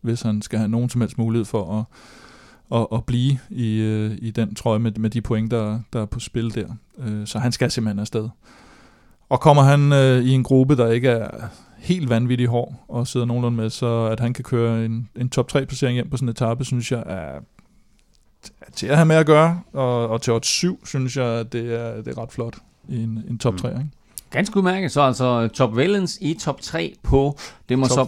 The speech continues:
Speaker 3: så
Speaker 1: Top Valens.
Speaker 3: Top, Top Valens, sagde
Speaker 1: Kim,
Speaker 3: det.
Speaker 1: Kim Valens.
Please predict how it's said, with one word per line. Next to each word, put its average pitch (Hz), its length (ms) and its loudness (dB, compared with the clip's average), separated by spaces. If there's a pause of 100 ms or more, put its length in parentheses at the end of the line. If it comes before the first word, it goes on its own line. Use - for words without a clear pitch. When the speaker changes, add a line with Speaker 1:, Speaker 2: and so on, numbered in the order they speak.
Speaker 3:
så - 100 -20
Speaker 1:
Top - 260 0
Valens. 135 440 -2 (180)
Speaker 3:
Top, 131 180 4 (100)
Top 151 200 4
Valens, 175 300 4
sagde 170 220 4
Speaker 1:
Kim, 160 140 4
Speaker 3:
det. 147 80 2
Speaker 1:
Kim 175 100 8 (100)
Valens. 131 460 0